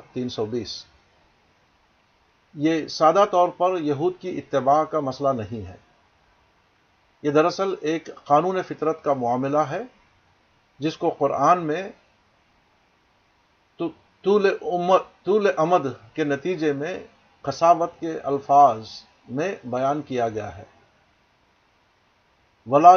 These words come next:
يَكُونُوا كَالَّذِينَ أُوتُوا الْكِتَابَ مِنْ قَبْلُ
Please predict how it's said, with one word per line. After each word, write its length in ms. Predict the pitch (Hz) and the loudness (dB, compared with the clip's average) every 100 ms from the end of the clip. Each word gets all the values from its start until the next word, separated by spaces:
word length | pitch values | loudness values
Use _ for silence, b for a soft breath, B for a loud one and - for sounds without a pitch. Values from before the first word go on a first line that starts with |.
| 170 | 6
يَكُونُوا 480 | 160 175 175 170 | -2 -2 -4 -4
كَالَّذِينَ 680 | 165 160 151 147 139 165 156 | -4 -2 0 0 -2 -4 -6
أُوتُوا 400 | 143 156 151 160 | -6 -6 -4 -4
الْكِتَابَ 540 | 143 139 131 151 156 | -6 -4 2 2 2
مِنْ 220 | 143 135 127 | -2 -6 -4
قَبْلُ 440 | 165 180 151 135 | -2 -2 -2 -4